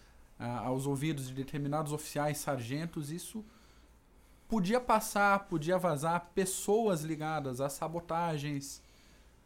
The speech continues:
de, de, tanto de estrutura quanto de comboio e de informação,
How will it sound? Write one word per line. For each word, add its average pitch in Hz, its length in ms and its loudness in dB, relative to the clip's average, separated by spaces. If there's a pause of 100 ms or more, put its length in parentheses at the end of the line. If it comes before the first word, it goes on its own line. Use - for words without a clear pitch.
(160)
de, 139 320 -2
de, 131 420 -4 (480)
tanto 240 240 -2
de 202 80 0
estrutura 190 460 -2
quanto 147 260 -6
de 143 80 -6
comboio 170 680 0 (300)
e 277 100 -4
de 202 120 0
informação, 190 720 0